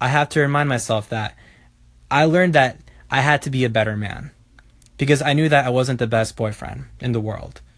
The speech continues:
So whenever these thoughts of, like, my grudge, like, the grudge I had towards my ex comes up, I had to remind myself that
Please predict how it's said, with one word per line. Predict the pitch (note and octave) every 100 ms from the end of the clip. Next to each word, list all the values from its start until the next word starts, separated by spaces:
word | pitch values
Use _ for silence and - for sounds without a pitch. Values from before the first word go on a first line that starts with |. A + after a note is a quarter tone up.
| _ _ - -
So | - - D3
whenever | C#3 D3+ E3 G3+ A3 G3+
these | E3 D#3+ -
thoughts | D#3 D#3 -
of, | C3+
like, | B2 A#2 - - - - -
my | C3 B2
grudge, | A2+ A2+ A#2+ C3 D#3+ - - - -
like, | A#2+ A2+ G#2+
the | A#2
grudge | C3 C#3
I | C#3
had | C#3+
towards | C#3 C3 B2
my | A#2
ex | A#2 A#2+
comes | - C#3+
up, | D#3 D#3+ - -
I | C3+
had | D3+ E3
to | -
remind | D#3+ C3+ B2+ C3+
myself | A#2 - A2 -
that | A2 G#2+